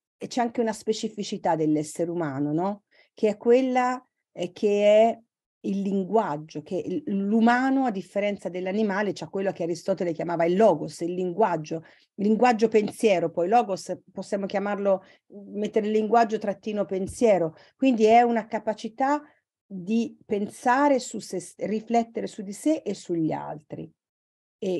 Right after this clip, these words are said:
e, e l'uomo è, ehm, è questo, è il vero uomo, è colui che sa fare questo, no? <clears throat>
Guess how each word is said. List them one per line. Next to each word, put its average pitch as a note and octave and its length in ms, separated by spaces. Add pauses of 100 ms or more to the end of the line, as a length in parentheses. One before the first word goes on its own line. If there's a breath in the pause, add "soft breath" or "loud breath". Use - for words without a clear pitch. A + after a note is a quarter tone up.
(120)
e, G3+ 160
e G#3+ 120
l'uomo A3+ 440
è, G#3+ 280
ehm, E3 960
è - 140
questo, - 600
è G3 280
il E3+ 220
vero A3+ 260
uomo, A#3 600 (240 soft breath)
è F#3+ 180
colui G#3+ 500
che F3+ 140
sa F3+ 400 (100)
fare D#3+ 260
questo, D3 520
no? C4+ 280 (300)
<clears throat> - 460